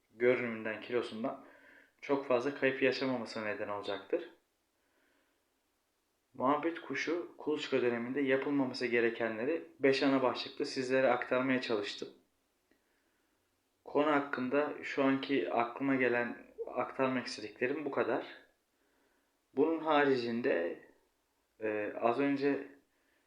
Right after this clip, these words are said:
belirtmiştim tekrar ama, e, Figo ve Dino'nun ilk yumurtasının bugün çıktığını belirtmiştim. Üstten ikinci katımızda da Gimli ve Menekşe var. Onların da şu an ikinci kuluçkaları.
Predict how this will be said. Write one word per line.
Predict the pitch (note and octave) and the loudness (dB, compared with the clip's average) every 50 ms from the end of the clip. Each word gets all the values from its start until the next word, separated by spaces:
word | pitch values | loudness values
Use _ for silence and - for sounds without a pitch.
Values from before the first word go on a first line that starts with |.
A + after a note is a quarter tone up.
| _ _ _ _ _ _ _ _ _ _ _ _ | _ _ _ _ _ _ _ _ _ _ _ _
belirtmiştim | C3 C3 C3+ C#3+ C#3 C#3 C#3 C3+ B2 - - A#2+ A2+ | 6 6 6 6 6 2 -4 -6 -6 -6 -8 -10 -6
tekrar | - B2+ A#2 A#2 - A#2+ A#2+ | -2 -2 -2 0 0 0 2
ama, | C3+ D3+ D#3 C3 A2 - - - - _ _ - - - | 2 2 2 0 -2 -2 -6 -12 -20 _ _ -12 -10 -6
e, | - A2 G#2+ G#2 G#2 G2+ G2 - | -4 -2 -2 0 -2 -2 -4 0
Figo | - C#3+ C#3 C#3 C3+ C3 | 0 4 6 8 6 6
ve | C3+ C3 | 6 4
Dino'nun | C3+ C3+ C3 B2+ A#2+ A#2 A2+ - | 4 2 2 2 0 -2 -2 -2
ilk | B2+ B2 A#2 - - | -2 -2 -2 -2 -4
yumurtasının | A#2+ A#2 A2 - - - - - A2+ G#2+ | -4 -4 -4 -6 -8 -8 -8 -8 -8 -8
bugün | A2+ A2+ A#2+ A2 | -6 -6 -6 -6
çıktığını | - - - - - A#2+ A2+ G#2+ | -6 -10 -10 -8 -6 -6 -4 0
belirtmiştim. | A2 G#2 G2+ G2+ - - G#2 - - - - - - - _ _ _ _ _ _ _ _ _ _ _ _ _ _ _ _ _ _ _ _ _ _ _ _ _ _ _ _ _ _ - - _ _ _ _ _ _ _ _ _ _ _ | 0 0 0 -2 -6 -8 -10 -8 -8 -8 -10 -10 -10 -18 _ _ _ _ _ _ _ _ _ _ _ _ _ _ _ _ _ _ _ _ _ _ _ _ _ _ _ _ _ _ -20 -20 _ _ _ _ _ _ _ _ _ _ _
Üstten | C3+ B2+ - - - - D#3+ D#3+ D#3 - - - - - - _ _ _ _ _ _ | -2 -2 -2 -4 -2 0 0 0 0 -4 -10 -12 -18 -20 -20 _ _ _ _ _ _
ikinci | - - D3 D#3 D#3 D3 | -14 -4 -2 -2 -2 0
katımızda | C3+ D3 C3+ - D3 C#3 C3+ C3 B2+ B2+ C#3+ D3 D3 - - - - _ _ _ _ _ _ - - | -2 -4 -4 -4 -6 -6 -6 -6 -6 -4 -4 -4 -4 -4 -8 -14 -20 _ _ _ _ _ _ -10 -2
da | - C#3 | -2 0
Gimli | D#3 D3 A#2 B2 C3+ C#3+ C#3 C3+ B2+ | 0 -2 -4 -6 -4 -2 0 0 2
ve | C3 C3+ | 2 2
Menekşe | C3+ C3 C3 C3 C3 C3 C3 - A2 | 2 2 4 4 4 2 2 0 0
var. | G2+ A2 B2+ - - - - _ _ _ _ _ | 0 0 0 -2 -6 -14 -20 _ _ _ _ _
Onların | - A#2 A#2+ B2 C3+ C3+ C3+ C3 C3 B2+ | 0 2 2 2 2 0 0 0 0 -2
da | A#2+ | -2
şu | - - C3 B2+ | -2 -2 0 0
an | C3+ D3 - - - | 0 -2 -4 -8 -12
ikinci | B2+ B2+ - D3 C#3 C3+ C3 | -14 -10 -8 -8 -6 -6 -4
kuluçkaları. | - B2+ A2 G#2+ - - A2+ G2+ G#2+ A2 D#3 E3+ | -2 -2 -2 -2 -4 -2 -2 0 0 0 -2 -4